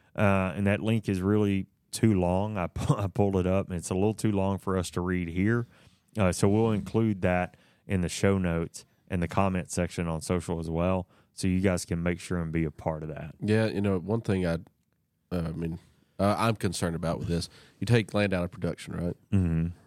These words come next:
Speaker 2: And they rezone it.
Speaker 1: Mm-hmm.
Speaker 2: What happens to the taxes from those properties?
Speaker 1: Mm-hmm.
Speaker 2: You know, are,
Speaker 1: Mm-hmm.
Speaker 2: are those counties or communities gonna be losing out
Speaker 1: Yeah.
Speaker 2: on potential revenue for, you know,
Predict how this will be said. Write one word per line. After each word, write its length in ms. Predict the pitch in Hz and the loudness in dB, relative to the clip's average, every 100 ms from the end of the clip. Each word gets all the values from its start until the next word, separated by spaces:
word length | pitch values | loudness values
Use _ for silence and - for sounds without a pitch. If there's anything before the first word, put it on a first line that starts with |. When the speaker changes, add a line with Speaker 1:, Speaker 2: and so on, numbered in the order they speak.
| _ 95 | _ -2
Speaker 2:
And 100 | 90 | 0
they 60 | |
rezone 480 | 85 98 90 92 80 | 2 2 2 -2 -4
it. 80 | - - _ _ 101 | -10 -18 _ _ -4
Speaker 1:
Mm-hmm. 280 | 90 82 87 | -2 -4 -2
Speaker 2:
What 140 | 98 98 | 2 2
happens 440 | 95 98 87 - | 2 -2 -6 -6
to 720 | - 90 87 85 85 85 82 | -4 0 2 2 0 0 0
the 100 | 82 | -2
taxes 360 | 78 87 82 85 | 0 -2 -2 -8
from 180 | - 85 | -6 -4
those 140 | 78 | -4
properties? 580 | - 78 - - - - _ _ 92 | -4 -6 -6 -12 -14 -20 _ _ -4
Speaker 1:
Mm-hmm. 320 | 82 82 76 - | -2 -4 -8 -6
Speaker 2:
You 120 | 90 | -2
know, 280 | 87 82 85 - _ - | 0 -2 -4 -10 _ -2
are, 40 | |
Speaker 1:
Mm-hmm. 380 | 92 85 87 76 | 0 2 0 0
Speaker 2:
are 20 | |
those 440 | 87 95 92 87 - | 0 2 2 -2 -6
counties 440 | - 90 87 82 85 | -2 -2 -2 -6 -8
or 60 | |
communities 400 | - 90 85 82 | -6 -4 -2 -4
gonna 160 | 87 82 | -6 -4
be 100 | 82 | -4
losing 440 | 85 85 85 82 | -2 -2 -4 -6
out 200 | 80 - - _ _ _ _ | -6 -8 -14 _ _ _ _
Speaker 1:
Yeah. 200 | 92 78 - | -4 -2 -4
Speaker 2:
on 100 | 85 | -6
potential 400 | - 92 - 85 | -4 -4 -2 -2
revenue 400 | 87 82 82 82 | 0 0 -2 -4
for, 640 | - 82 80 80 82 92 - | -4 -4 -2 -4 -4 -8 -10
you 80 | 90 | -8
know, 140 | 85 | -8